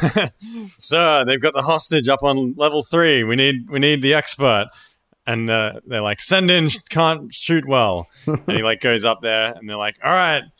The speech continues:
the enemy is holding the lady he's taken capture," and he's, like, holding the gun to her. And Shoot Well is, like, trying to aim as hard as he can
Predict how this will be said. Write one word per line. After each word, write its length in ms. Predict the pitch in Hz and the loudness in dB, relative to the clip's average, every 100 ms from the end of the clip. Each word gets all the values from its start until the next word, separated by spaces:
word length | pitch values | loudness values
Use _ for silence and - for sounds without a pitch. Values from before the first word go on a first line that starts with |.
| _ | _
the 160 | 123 156 | 0 2
enemy 260 | 165 151 143 | 2 4 2
is 140 | 131 | 0
holding 340 | 135 131 127 120 | 0 0 2 0
the 60 | 113 | 2
lady 360 | 117 117 113 | 2 2 0
he's 140 | 107 - | -2 -4
taken 300 | 120 110 104 | -4 -4 -6
capture," 400 | 123 113 - 110 | -4 -4 -4 -4
and 140 | 98 101 | -4 -6
he's, 180 | 104 101 | -8 -8
like, 120 | 104 | -6
holding 340 | 123 113 107 101 | -2 -2 -2 -6
the 80 | |
gun 240 | 95 104 101 | -4 -6 -6
to 120 | 104 | -8
her. 340 | 98 113 101 95 - - 117 | -2 0 0 -2 -10 -10 -4
And 100 | 120 | -2
Shoot 260 | - 143 | 2 2
Well 260 | 127 117 113 | 2 2 2
is, 140 | 104 | 0
like, 160 | 117 110 | -2 -2
trying 360 | - 143 123 110 | -4 -2 0 -2
to 80 | 110 | -2
aim 240 | 113 110 | -2 -2
as 200 | 110 107 | -4 -8
hard 320 | - 123 120 117 | -4 0 2 2
as 120 | 104 | -2
he 100 | 107 | -6
can 340 | - 110 104 | -6 -4 -4